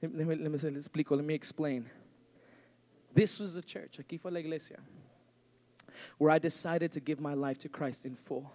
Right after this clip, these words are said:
surrendered to Jesus at the age of eleven. And I was conscious of what I did. Aquí fue la iglesia donde a la, a la edad de once años, yo le entregué mi corazón a Jesús. Yo lo hice, mi Salvador y mi Señor, consciente de lo que yo estaba haciendo.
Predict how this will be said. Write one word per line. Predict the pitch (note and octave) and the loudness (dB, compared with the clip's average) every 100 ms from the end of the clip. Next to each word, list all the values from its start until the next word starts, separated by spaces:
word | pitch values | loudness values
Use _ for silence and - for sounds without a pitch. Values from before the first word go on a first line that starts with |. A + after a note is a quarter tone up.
| - - - - - - - | -20 -20 -20 -20 -20 -20 -8
surrendered | - E3 D#3+ F#3 E3+ E3 | -2 0 2 2 2 0
to | D#3 | -6
Jesus | - E3+ D3 D3 | -4 -4 -4 -2
at | D3+ | -2
the | D3 | 0
age | - D#3+ D3 | 2 4 4
of | C3+ | 2
eleven. | C3+ C#3 B2 A#2+ - - - - - - - _ _ _ _ - A#2 | 2 2 0 -4 -8 -20 -20 -20 -20 -20 -20 _ _ _ _ -12 -2
And | D#3 | 0
I | |
was | D#3+ - | 0 -2
conscious | - G#3+ - E3 | -4 -4 -4 -6
of | C#3+ | -2
what | C#3+ C#3+ | -2 0
I | |
did. | C3+ C#3+ | 0 0
Aquí | C3 - G#3 G#3+ | 0 -2 -4 -4
fue | - | -4
la | G3 | -4
iglesia | F#3 F#3 F3 E3+ | 0 -2 2 2
donde | E3 | 4
a | D3+ | 4
la, | D3+ D#3 - - | 2 0 -6 -2
a | D#3 | 2
la | D#3 | 4
edad | D#3 E3+ | 6 4
de | E3+ | 4
once | E3+ E3+ | 2 2
años, | F3+ E3+ D3 C3 - - - - - | -2 -2 -4 -8 -14 -18 -20 -20 -2
yo | F3 | 2
le | E3+ | 2
entregué | D#3+ D#3+ F3 | 2 2 0
mi | E3 | 2
corazón | D3+ C#3 D#3+ D3+ | 4 4 0 -2
a | |
Jesús. | C3+ C3 - B2+ - - - - _ - - _ | -2 -4 -6 -8 -12 -18 -20 -20 _ -20 -20 _
Yo | D3+ | 6
lo | D#3+ | 6
hice, | E3+ D#3 F3 | 4 0 -4
mi | D3+ | -6
Salvador | - C#3+ C3+ C#3 D3+ | -6 -2 0 0 0
y | |
mi | D3 | -4
Señor, | C#3+ C#3+ C#3 C#3+ A#2+ | -6 -8 -4 -6 -6
consciente | - F3 E3 - A#3+ A#3+ F3+ | 2 2 2 2 2 4 2
de | D#3+ | 4
lo | D#3 | 2
que | - | 0
yo | |
estaba | F3+ - F3+ | -4 -2 -4
haciendo. | D#3+ - F#3 D#3+ | -4 -6 -8 -8